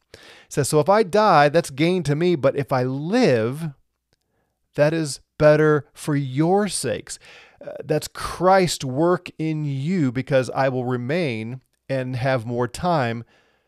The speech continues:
to help you grow in your knowledge of the Lord. He loves these people, not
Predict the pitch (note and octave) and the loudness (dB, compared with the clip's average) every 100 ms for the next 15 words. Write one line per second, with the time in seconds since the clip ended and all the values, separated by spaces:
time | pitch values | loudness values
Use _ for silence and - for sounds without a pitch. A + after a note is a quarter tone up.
0 | _ _ _ _ _ - C3+ A2 A2 C#3+ | _ _ _ _ _ -10 -6 -6 -2 -2
1 | - C3 D#3+ B2 A#2+ C3 C3 C3 B2 A#2 | -2 -6 -6 -6 0 2 2 -2 -6 -6
2 | B2 A#2+ B2 A#2+ A#2 A2+ - - _ _ | -6 -2 0 0 -2 -4 -10 -20 _ _
3 | _ A#2+ G2+ G#2+ A2 G#2 G2+ B2+ - _ | _ -8 -6 -6 -4 -6 -8 -12 -20 _
4 | _ _ _ _ - _ - F3+ E3+ E3+ | _ _ _ _ -20 _ -4 0 0 4
5 | G3 G#3+ F#3+ C3 C3 B2 - A#2+ - A#2+ | 6 6 4 -2 -2 -2 -6 -8 -6 -4
6 | B2 C#3+ _ _ _ _ C3 D3 A3 A#3 | -4 -8 _ _ _ _ -2 0 2 0